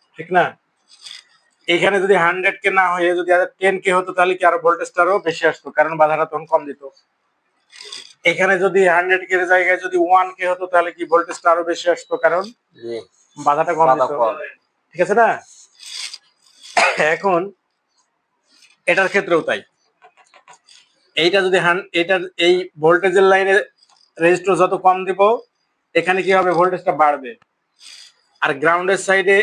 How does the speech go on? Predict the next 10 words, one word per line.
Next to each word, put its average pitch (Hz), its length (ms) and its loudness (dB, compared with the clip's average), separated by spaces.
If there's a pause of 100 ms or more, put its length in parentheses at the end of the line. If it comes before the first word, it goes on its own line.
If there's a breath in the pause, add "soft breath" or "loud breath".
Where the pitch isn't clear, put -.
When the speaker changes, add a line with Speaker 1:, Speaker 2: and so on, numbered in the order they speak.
(140)
Speaker 1:
এর 180 180 2
মান 185 140 4 (120)
যত 190 120 -6 (120)
কম 190 120 2 (100)
দিব, 180 120 -10 (120)
কি 185 140 -6
হবে? 175 180 2 (360)
ভোল্টেজ 170 320 -2
তত 185 140 -6 (440)
কমবে। 165 320 0